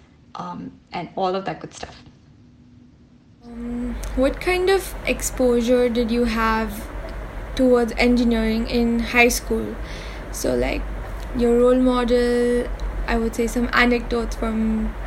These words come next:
Speaker 2: your high school and stuff like that.
Speaker 1: To answer your question on what inspired me or, you know, what, what was inspirational in school, I think in school I didn't really think about engineering in high school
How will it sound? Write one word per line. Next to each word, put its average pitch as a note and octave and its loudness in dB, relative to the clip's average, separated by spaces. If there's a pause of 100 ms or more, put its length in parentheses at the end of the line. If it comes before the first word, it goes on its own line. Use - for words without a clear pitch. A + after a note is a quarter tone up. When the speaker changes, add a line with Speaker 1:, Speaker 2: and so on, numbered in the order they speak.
(100)
Speaker 2:
your A3 0
high A#3 0
school A3+ -4
and A3 -4
stuff - -8
like - -8
that. - -6
Speaker 1:
To C4 -4
answer C4+ -2
your D#4+ 0
question A3 -2 (720)
on G#3 -2
what A#3 2
inspired G#3 0
me G#3+ -2 (380)
or, F#3+ -2 (140)
you G#3 -4
know, G3 -6
what, A#3 -2 (240)
what - -2
was A#3+ 0
inspirational A3 -2
in A3+ -2
school, A3 -6
I A#3 -2
think F4+ -4
in D#4+ -2
school A#3+ -2
I B3+ 2
didn't C#4 0
really A#3+ 0
think A3 -4
about G#3 -4
engineering F#3+ -8
in G#3 -4
high G#3 -6
school B3 -6